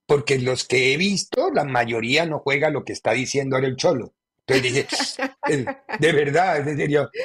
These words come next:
Speaker 1: Pero
Speaker 2: Es cierto.
Speaker 1: ahí sí hago el mea culpa, no como con el Barcelona, porque con el Barcelona los veo todos. Yo veo todos los del Madrid, todos los del Barcelona. Ahí tengo capacidad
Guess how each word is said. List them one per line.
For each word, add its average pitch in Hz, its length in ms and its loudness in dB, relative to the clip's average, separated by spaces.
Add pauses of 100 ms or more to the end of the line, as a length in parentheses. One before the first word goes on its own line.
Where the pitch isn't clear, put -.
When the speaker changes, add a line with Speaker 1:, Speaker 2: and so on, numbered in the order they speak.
(400)
Speaker 1:
Pero 220 280 6
Speaker 2:
Es 220 60 -4
cierto. 175 180 2
Speaker 1:
ahí 214 200 4
sí 247 200 2
hago 226 200 2
el 226 80 2
mea 226 280 4
culpa, 165 360 2
no 185 220 2
como 226 240 2
con 185 160 2
el 156 140 2
Barcelona, 151 500 2
porque 131 240 -2
con 143 140 2
el 139 80 0
Barcelona 151 440 4
los 208 160 2
veo 196 220 2
todos. 170 400 0
Yo 131 160 2
veo 190 240 2
todos 240 260 4
los 208 140 0
del 151 160 2
Madrid, 151 400 0
todos 196 200 4
los 156 100 0
del 127 120 -2
Barcelona. 107 500 0
Ahí 156 140 0
tengo 175 280 0
capacidad 143 720 0